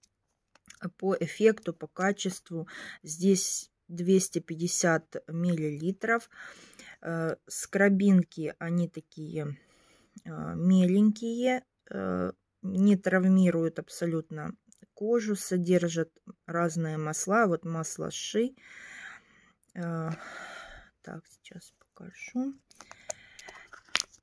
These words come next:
И вот так вот выглядит. Он как сахарный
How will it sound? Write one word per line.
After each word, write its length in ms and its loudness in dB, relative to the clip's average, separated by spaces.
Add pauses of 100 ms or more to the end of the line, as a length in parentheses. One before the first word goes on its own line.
(140)
И 280 -6 (140)
вот 180 -8
так 260 -4
вот 140 -8 (580)
выглядит. 680 0
Он 180 4
как 300 -2 (880)
сахарный 960 -2